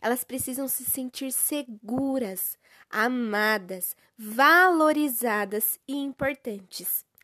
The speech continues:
Elas devem desenvolver a confiança no caráter do adulto que te ensina,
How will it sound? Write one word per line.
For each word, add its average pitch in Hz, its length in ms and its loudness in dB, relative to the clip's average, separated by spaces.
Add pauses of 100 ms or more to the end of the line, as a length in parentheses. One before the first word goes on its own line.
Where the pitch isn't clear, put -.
(300)
Elas 262 320 6
devem 277 500 4
desenvolver 247 680 2
a 277 80 0
confiança 339 1120 0
no 302 120 -2
caráter 320 500 2
do 269 100 -4
adulto 302 380 2
que - 140 -8
te - 160 -2
ensina, 330 640 0